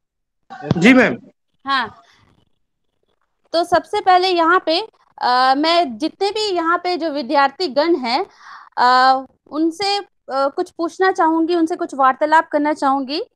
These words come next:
Speaker 2: एक संवाद बिठाना चाहूंगी कि आप लोगों ने, आप लोगों के इस पाठ्यक्रम में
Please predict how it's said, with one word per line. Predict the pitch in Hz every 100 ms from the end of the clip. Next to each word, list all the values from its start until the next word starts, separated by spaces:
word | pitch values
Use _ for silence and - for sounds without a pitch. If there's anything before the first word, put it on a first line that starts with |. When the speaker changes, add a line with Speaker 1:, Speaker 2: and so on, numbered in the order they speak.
| _ _ -
Speaker 2:
एक | 294
संवाद | - 302 294 339
बिठाना | 359 311 311 311
चाहूंगी | 302 269 262 302 440 _ _ _ _ _
कि | 339 - 370
आप | 294 330
लोगों | 370 392 440
ने, | 415 415 -
आप | 269 285
लोगों | 339 381 381
के | 381 381
इस | - 339 370 _ -
पाठ्यक्रम | 285 294 403 392 370 370
में | 330 311 392